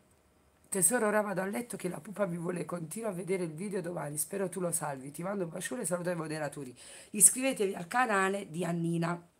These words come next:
Un bacio, tesoro, perché nei prossimi giorni, anzi, il prossimo video sarà proprio vlog, sarà proprio dedicato a lei. Lei lo dedicherà a me. Quindi,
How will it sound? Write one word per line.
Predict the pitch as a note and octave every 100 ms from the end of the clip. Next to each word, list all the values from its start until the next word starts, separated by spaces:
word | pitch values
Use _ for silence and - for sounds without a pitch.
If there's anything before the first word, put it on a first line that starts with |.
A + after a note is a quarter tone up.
| -
Un | - F#3
bacio, | F#3 F3+
tesoro, | A3 B3 F3 E3+
perché | F#3 - F3+ -
nei | G#3
prossimi | G#3 E3+ - A3 D#3+
giorni, | D#3 D3 D3
anzi, | G3 D3+ - -
il | E3
prossimo | A3 A3 - F#3+ F#3+
video | D#3 D3 D#3 F3+ - - -
sarà | - A3+ F3
proprio | D3+ E3 D#3 D#3+ D#3 D3
vlog, | D3+ F3 D3 C#3 - -
sarà | - F#3+
proprio | E3 F3+ E3
dedicato | D3+ D#3 F3+ C#3+ C3+ D3
a |
lei. | C3+ C3 A#2+ -
Lei | D#3+ C#3
lo | C3+ C3+
dedicherà | C#3+ C#3 E3 E3 C#3 C#3
a |
me. | C#3 C3 B2 _ _ _
Quindi, | - B2+ A#2+